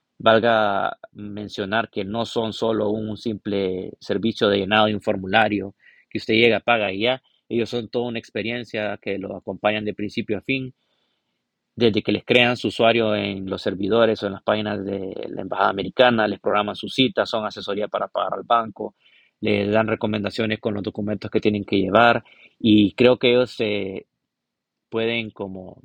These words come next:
identificar y separar de la competencia, dando una entrevista virtual, una indi-, entrevista como recreativa, recreando lo que va a ser esa entrevista final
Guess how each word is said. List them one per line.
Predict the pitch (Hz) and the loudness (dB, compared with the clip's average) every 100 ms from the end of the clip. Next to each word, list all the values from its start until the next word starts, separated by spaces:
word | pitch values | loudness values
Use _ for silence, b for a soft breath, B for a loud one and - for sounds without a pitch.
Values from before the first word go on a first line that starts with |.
| _ - | _ -8
identificar | 117 104 107 95 - 120 120 | -6 -4 -6 -8 0 4 4
y | 120 - | 2 -2
separar | 120 - 92 110 | -6 -4 0 0
de | 113 | 0
la | 110 | -4
competencia, | 107 95 101 117 113 - - - b b b b _ | -4 -8 -4 -2 -4 -8 -16 -18 b b b b _
dando | 123 110 117 117 117 | 0 0 2 2 2
una | - 123 123 | 0 -2 -2
entrevista | 131 110 104 117 - 110 | -2 0 0 0 2 2
virtual, | 101 92 - 131 147 147 | 2 -4 0 2 2 -2
una | 113 117 113 107 | -6 -6 -4 -6
indi-, | 104 - 104 107 - 104 104 | -6 -8 -6 -6 -6 -6 -6
entrevista | 92 104 110 - 113 104 98 95 - _ _ _ _ _ _ _ - | -4 0 0 4 4 6 2 -4 -14 _ _ _ _ _ _ _ -8
como | 113 98 92 | -6 -4 -2
recreativa, | 98 - 104 90 - - 143 110 | -4 -2 -2 -2 2 4 4 4
recreando | 107 - 107 110 135 131 | 0 -2 -2 -2 0 0
lo | 113 | -2
que | 104 101 | 0 -2
va | |
a | 98 | 0
ser | 120 | 0
esa | 113 113 | 0 -4
entrevista | 104 104 113 - 104 | -6 -4 -4 -4 -4
final | 104 104 113 117 | -4 -2 -2 -4